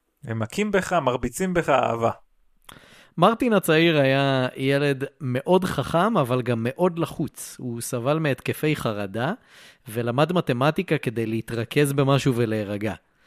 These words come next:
Speaker 1: מתמטיקה?
Speaker 2: מתמטיקה.
Speaker 1: <laughs> כן.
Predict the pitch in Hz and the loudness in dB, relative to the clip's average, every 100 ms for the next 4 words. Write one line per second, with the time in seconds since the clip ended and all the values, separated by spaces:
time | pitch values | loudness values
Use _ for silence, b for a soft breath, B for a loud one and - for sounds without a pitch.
0 | b 120 117 120 120 135 - - 113 110 | b -6 -6 -2 -2 -2 -4 -8 -10 -12
1 | _ _ _ 165 185 - 202 190 196 196 | _ _ _ -4 -4 -2 -2 0 0 0
2 | - _ 226 233 _ - 123 B B B | 0 _ -6 -6 _ -4 -2 B B B
3 | B B _ 151 143 - - - 180 165 | B B _ -2 -2 -4 -4 4 8 8
4 | 135 147 - - 143 | 6 0 -4 -4 -4